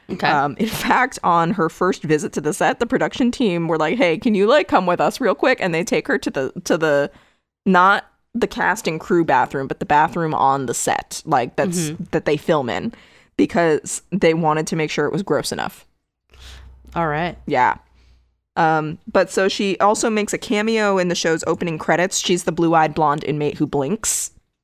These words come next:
Speaker 1: Okay.
Speaker 2: Um, and that's actually her. Like, for those who haven't seen it, they show different, like,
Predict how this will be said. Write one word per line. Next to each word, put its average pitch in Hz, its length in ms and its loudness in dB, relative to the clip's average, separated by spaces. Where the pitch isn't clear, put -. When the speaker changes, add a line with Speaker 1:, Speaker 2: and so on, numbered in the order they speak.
Speaker 1:
Okay. 170 420 4
Speaker 2:
Um, 151 180 -6
and 175 100 0
that's 160 200 2
actually 160 400 2
her. 170 100 2
Like, 196 380 2
for 220 100 2
those 214 160 4
who - 80 2
haven't 220 220 2
seen 190 180 0
it, 175 160 0
they 175 140 2
show 185 260 2
different, 185 680 0
like, 160 440 4